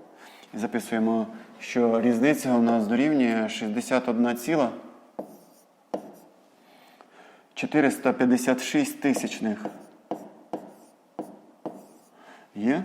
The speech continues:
І тепер нам сказано: "Округли результат до одиниць". Ну, якщо ми округлюємо результат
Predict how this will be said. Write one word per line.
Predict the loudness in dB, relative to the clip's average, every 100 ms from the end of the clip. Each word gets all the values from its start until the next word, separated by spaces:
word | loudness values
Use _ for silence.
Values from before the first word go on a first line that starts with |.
| -8 -18 -20 -20 -16 -4
І | -2
тепер | 4 8 8
нам | 6
сказано: | 4 4 6 6 4 4 -2 -8 -18 -20 -20 -8
"Округли | -2 0 4 6 8
результат | 6 6 4 6 8 8
до | 4 4
одиниць". | 4 6 6 6 4 -6 -2
Ну, | 2 2
якщо | 2 2
ми | 4 4
округлюємо | 2 2 4 6 6 4
результат | 2 2 2 4 4